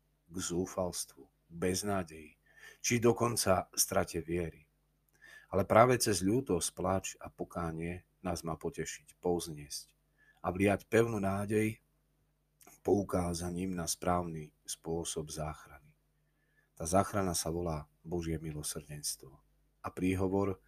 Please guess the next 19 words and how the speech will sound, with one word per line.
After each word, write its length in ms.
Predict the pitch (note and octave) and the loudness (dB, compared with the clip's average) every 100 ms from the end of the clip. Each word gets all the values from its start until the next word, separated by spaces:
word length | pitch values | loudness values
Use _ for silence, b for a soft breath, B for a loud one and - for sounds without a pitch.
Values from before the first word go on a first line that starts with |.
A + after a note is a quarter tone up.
| b b - | b b -6
Prečistej 560 | D#2 - D2+ - D2 | -6 -6 -10 -8 -8
Bohorodičky. 720 | D2 D2+ D2 D2 C#2+ - - - _ _ _ _ _ _ _ _ _ _ b b b b b b b b b b _ _ _ | -8 -10 -10 -12 -14 -16 -20 -20 _ _ _ _ _ _ _ _ _ _ b b b b b b b b b b _ _ _
Význam 480 | - B2+ C#3 D3 C3+ | 4 6 8 8 8
a 80 | A#2 | 4
cieľ 520 | - G#2+ C3 B2+ G2 F#2 | 6 8 8 8 4 4
tohto 320 | F#2+ - F#2+ | 0 0 0
kánona 400 | - G2+ G2+ G2 | 4 4 6 4
je 180 | F#2+ F#2+ F#2 | 4 4 2
aj 180 | G2 F#2 | 0 0
v 80 | - | 0
tom, 200 | G2 F#2+ F2 E2 | 0 2 0 -2
že 200 | - F#2+ | 0 2
ukazuje 480 | G2 - F#2+ F#2 F2+ | 2 2 2 4 0
hriech 560 | D#2+ G2 G2+ G#2 - - | 0 2 4 2 0 -6
nie 240 | G#2+ B2+ B2 | 0 2 0
akýmsi 640 | F#2+ F#2+ - F2 F2 F#2+ F2 | -4 -6 -4 -4 -4 -4 -2
vymedzením 720 | A2 G#2+ F2 D#2+ D#2+ D#2+ - _ _ _ _ - | 0 0 0 -4 -6 -16 -18 _ _ _ _ -2
či 160 | - G2 | 0 4
vypočítavaním, 1040 | G#2+ A#2 G#2+ - E2+ D#2+ D#2 D#2 D#2 | 4 4 2 0 -2 -2 -4 -6 -10